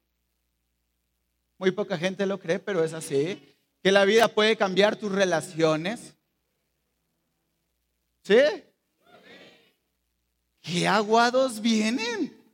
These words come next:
Les faltó barbacoa en la mañana. ¡Hey! Sí, a mí también me faltó, pero está bien. Somos, somos, sentimos lo mismo, ¿no? Porque la iglesia en sí misma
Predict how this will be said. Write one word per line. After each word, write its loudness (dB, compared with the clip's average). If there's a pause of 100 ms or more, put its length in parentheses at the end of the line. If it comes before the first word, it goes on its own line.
(560)
Les 2
faltó 4
barbacoa 4
en -2
la 2
mañana. 0 (800)
¡Hey! 6 (1000)
Sí, 4
a 2
mí -8
también 2
me -2
faltó, -4
pero -6
está -2
bien. 0 (460)
Somos, -2 (240)
somos, -2 (360)
sentimos 0
lo -2
mismo, -6 (280)
¿no? -6 (1600)
Porque 0 (360)
la 4
iglesia -2
en -12
sí -12
misma -8